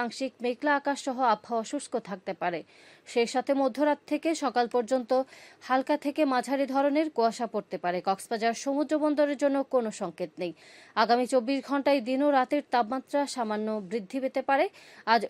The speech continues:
সূর্যাস্ত যাবে সন্ধ্যা পাঁচটা ঊনত্রিশ মিনিটে, আগামীকাল সূর্যোদয় হবে ভোর ছটা তেত্রিশ মিনিটে। আজকের সর্বনিম্ন তাপমাত্রা ছিল সতেরো দশমিক দুই ডিগ্রি সেলসিয়াস এবং সর্বোচ্চ তাপমাত্রা ছিল ঊনত্রিশ দশমিক নয় ডিগ্রি সেলসিয়াস। এখন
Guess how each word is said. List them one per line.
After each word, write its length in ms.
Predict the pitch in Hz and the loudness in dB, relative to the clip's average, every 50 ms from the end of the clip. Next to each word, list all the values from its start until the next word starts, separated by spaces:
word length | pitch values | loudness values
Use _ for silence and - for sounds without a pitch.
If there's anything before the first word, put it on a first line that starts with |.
| 233 - - | -2 -2 0
সূর্যাস্ত 400 | 285 294 233 294 302 294 - 320 311 254 | -2 0 2 2 2 2 2 0 0 4
যাবে 180 | 311 302 285 330 302 - | 4 2 2 2 0 0
সন্ধ্যা 280 | 302 277 269 277 269 262 - | 0 0 0 0 -2 0 2
পাঁচটা 280 | 247 240 - - 277 254 - - 240 | 0 0 0 -2 -2 -2 0 -2 -4
ঊনত্রিশ 380 | 247 240 247 - 247 269 - - - - | -4 -4 -4 -4 -6 -6 -6 -6 -4 -2
মিনিটে, 320 | 294 285 302 294 349 349 392 339 - 220 226 | 0 0 0 0 0 0 0 0 2 0 0
আগামীকাল 440 | 208 233 220 220 214 - 233 220 220 208 - | 2 2 0 -2 -2 -2 0 -2 -2 -2 -2
সূর্যোদয় 500 | 233 214 196 - 208 165 185 175 180 165 185 | -4 -4 -4 -4 -6 -4 -4 -4 -4 -4 -6
হবে 160 | 220 214 254 269 226 | -4 -2 -2 -2 -2
ভোর 180 | - 269 254 254 262 - - - - - - _ - - | 0 0 0 0 0 -4 -16 -20 -20 -20 -20 _ -16 -8
ছটা 300 | - 254 247 240 254 247 240 - | 0 0 0 2 2 0 0 0
তেত্রিশ 380 | 262 262 - - 254 226 - - - 185 | -2 -2 -2 -2 -4 -4 -4 -4 -8 -6
মিনিটে। 320 | 180 175 165 - 185 175 165 - - - - - - - - | -6 -6 -4 -4 -6 -6 -6 -8 -14 -20 -20 -20 -16 -6 -2
আজকের 360 | 202 220 - - - 233 226 - - | -2 -2 -2 0 0 0 0 2 4
সর্বনিম্ন 520 | 247 247 247 233 294 294 302 311 302 302 311 302 - | 4 4 4 4 4 4 4 6 6 6 4 4 4
তাপমাত্রা 400 | 294 285 269 285 294 294 - 302 302 - | 2 2 4 2 0 2 2 0 0 0
ছিল 160 | - 320 320 349 370 370 359 - - | -2 0 2 2 2 0 0 -4 -2
সতেরো 340 | 277 254 214 - 254 254 254 254 | -2 -2 0 0 0 2 2 2
দশমিক 380 | 262 247 - 294 254 269 262 226 196 190 | 0 0 -2 -4 -2 -2 -4 -4 -6 -6
দুই 120 | 240 262 269 226 | -4 -4 -2 -2
ডিগ্রি 240 | 277 247 247 254 285 262 - | -4 -6 -4 -4 -4 -4 -2
সেলসিয়াস 380 | - 220 190 - - 254 294 - - - | -4 -6 -4 -2 -2 -2 0 0 0 0
এবং 140 | 214 233 233 220 - | 0 0 -4 -4 -2
সর্বোচ্চ 340 | 262 247 240 233 277 285 - 311 302 - | 0 0 2 2 0 -2 -2 -2 0 0
তাপমাত্রা 420 | 277 262 254 254 254 247 - 262 247 - | 0 0 0 -2 -4 -4 -4 -6 -6 -4
ছিল 140 | - 277 269 311 311 277 | -4 0 2 2 2 2
ঊনত্রিশ 300 | 240 226 - 214 214 185 165 220 | 0 -2 -4 -4 -4 -4 -2 -4
দশমিক 380 | 208 190 - 220 208 214 214 - - - - - - - _ - - 226 | -4 -4 -4 -4 -4 -4 -4 -6 -10 -20 -20 -20 -20 -20 _ -6 -2 2
নয় 180 | 240 247 254 254 - | 4 4 4 4 2
ডিগ্রি 260 | 320 285 - 285 311 - - | 0 0 0 -2 -2 -2 0
সেলসিয়াস। 400 | 247 196 170 - 202 180 - - - - - - - - - - 208 | -2 -4 -2 -2 -4 -4 -4 -4 -8 -18 -20 -20 -20 -14 -4 -2 -2
এখন 200 | 220 - - 254 | -2 0 0 -2